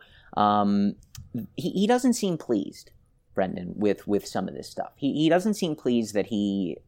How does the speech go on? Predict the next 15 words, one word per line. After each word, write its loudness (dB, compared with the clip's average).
uh, 2
you -4
know, -2
his -2
extension -4
talks -8
went -8
nowhere, 4
and 2
he -2
doesn't 4
seem -2
pleased 0
that, 4
uh, -6